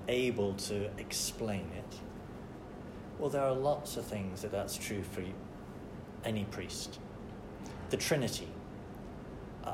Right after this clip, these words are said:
I kind, I hear it. The Lord says it. It's there in the Bible. Uh, I don't disagree with it, but I don't really understand it. Um, there are many things with parishioners,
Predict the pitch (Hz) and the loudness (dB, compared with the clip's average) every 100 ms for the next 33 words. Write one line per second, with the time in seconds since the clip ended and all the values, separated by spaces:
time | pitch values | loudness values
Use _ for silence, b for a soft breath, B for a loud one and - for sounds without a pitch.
0 | - 123 - 156 165 - 117 113 135 143 | 4 4 6 6 6 8 8 8 10 12
1 | 180 214 - - - - - 120 160 160 | 12 10 2 -4 -6 -2 6 10 10 10
2 | 165 156 202 - - 143 165 180 165 165 | 10 10 8 8 10 10 12 10 8 8
3 | 175 220 - B B B 113 123 113 135 | 8 6 2 B B B 2 4 8 8
4 | 170 - 147 180 165 170 170 170 208 - | 8 6 6 6 10 12 12 8 4 2
5 | - B B B - - 127 190 185 - | -6 B B B 2 6 8 8 8 0
6 | - - 123 143 120 110 104 98 - 135 | -8 -4 4 6 8 6 6 4 2 2
7 | 135 123 90 - - - - - - - | 2 4 2 0 -4 -4 -6 -6 -8 -8
8 | B B B B B B 107 107 107 107 | B B B B B B 2 4 4 2
9 | 104 - - - - - - - - - | 0 -4 -6 -8 -8 -8 -8 -6 -6 -8
10 | - - - - - - - - - 131 | -8 -8 -8 -8 -8 -8 -8 -8 6 8
11 | 143 208 - 170 147 131 131 - 131 143 | 10 8 8 6 4 8 6 8 6 6
12 | - 185 208 190 - | 6 4 4 2 -2